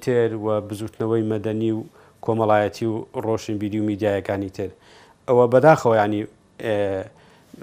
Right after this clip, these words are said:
ڕەوشی یەکێتی دڵخوازی منێک نییە کە بە تەمەنی خۆم لەگەڵی ژیاوم و پشت بەس، یعنی، بەش بە حاڵی خۆم، ئە، تا پێم کرا پێ لە هیچ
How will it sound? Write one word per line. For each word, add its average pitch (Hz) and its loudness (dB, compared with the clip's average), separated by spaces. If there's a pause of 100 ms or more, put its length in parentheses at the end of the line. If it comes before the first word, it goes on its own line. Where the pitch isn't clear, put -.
(140)
ڕەوشی 135 4
یەکێتی 120 -2
دڵخوازی 113 0 (2000)
منێک 131 0
نییە 120 0
کە 98 -4 (800)
بە 101 -2 (120)
تەمەنی 123 -4
خۆم 120 -4
لەگەڵی 110 -2
ژیاوم 101 0 (460)
و 113 0 (1600)
پشت 139 -2 (280)
بەس، 131 4
یعنی، 107 0 (840)
بەش 139 8
بە 131 6
حاڵی 117 4
خۆم، 117 0 (720)
ئە، 123 -2 (640)
تا 135 6 (180)
پێم 156 6
کرا 120 2
پێ 120 -4
لە 113 2
هیچ 156 0